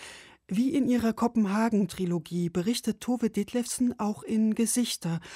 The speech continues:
aus dem Leben einer hochtalentierten und hochsensiblen Frau, die in der ihr zugewiesenen Rolle als Mutter und Ehefrau langsam implodiert.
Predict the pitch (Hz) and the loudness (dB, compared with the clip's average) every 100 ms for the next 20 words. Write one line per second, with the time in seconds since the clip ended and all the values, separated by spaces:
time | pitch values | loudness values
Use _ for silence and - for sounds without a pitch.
0 | - - 208 - 214 208 269 277 202 196 | -12 -4 -2 2 2 2 2 2 2 0
1 | 185 277 - - 220 190 170 - 262 - | 2 0 -2 -2 0 0 0 -2 -2 0
2 | 269 254 202 196 - 269 - 226 202 202 | 0 2 0 -2 -2 -4 -2 -2 0 -2
3 | 208 202 190 - 185 175 160 - - - | -2 0 -2 -2 -2 0 0 -4 -16 -16
4 | - - 175 175 175 165 175 165 - 269 | -8 -2 0 2 0 0 -2 -2 -2 0
5 | 240 208 196 185 165 190 247 170 170 - | 0 0 2 2 2 2 0 -2 -4 0
6 | 190 247 190 165 165 - 190 185 - 185 | 0 0 -2 -2 -4 -2 -2 -2 -2 -2
7 | 190 - 196 175 175 160 165 160 - 165 | -2 -2 0 2 0 0 -2 -4 -2 -4
8 | - 190 - 156 90 - | -2 -6 -6 -10 -10 -14